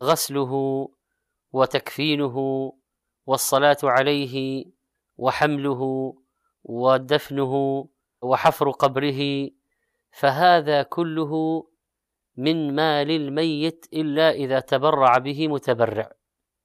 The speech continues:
وإذا لم يوجد قيمة للكفن تجب قيمته على من تلزمهم نفقته، وهم أصول الميت وفروعه. فإذا أوصى بكفن معين معتاد، فعلى الورثة تنفيذ الوصية، كما صنع سعد رضي الله عنه حين أوصى أن يكفن في جبة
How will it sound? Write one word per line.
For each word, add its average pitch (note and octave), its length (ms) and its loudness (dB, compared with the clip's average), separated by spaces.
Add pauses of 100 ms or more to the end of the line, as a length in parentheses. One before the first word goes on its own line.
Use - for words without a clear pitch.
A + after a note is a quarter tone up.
(120)
وإذا D3 420 2
لم F3 180 0
يوجد E3 460 -2 (280)
قيمة D#3+ 300 0
للكفن F3+ 680 -2 (320)
تجب C#3 480 -2
قيمته D3 560 -2
على C3+ 280 0
من C3 220 -6
تلزمهم F#3 800 0
نفقته، F#2+ 680 -6 (180)
وهم D#3+ 320 4
أصول E3 320 -2
الميت E3 440 -4
وفروعه. G#2 480 -8 (640)
فإذا G3 340 6
أوصى G#3+ 380 6
بكفن D#3+ 580 -2
معين C#3 540 0
معتاد، D3+ 480 2
فعلى C3 280 2
الورثة C#3 400 0
تنفيذ C3 420 -4
الوصية، D#3 520 -2
كما B2+ 260 -2
صنع C#3 360 0
سعد C#3 340 2
رضي B2+ 320 -2
الله C3 340 2
عنه D#3+ 260 0
حين C3+ 220 -2
أوصى D3 320 0
أن B2 140 -2
يكفن C3 480 -4
في A#2+ 160 -6
جبة C3+ 320 -6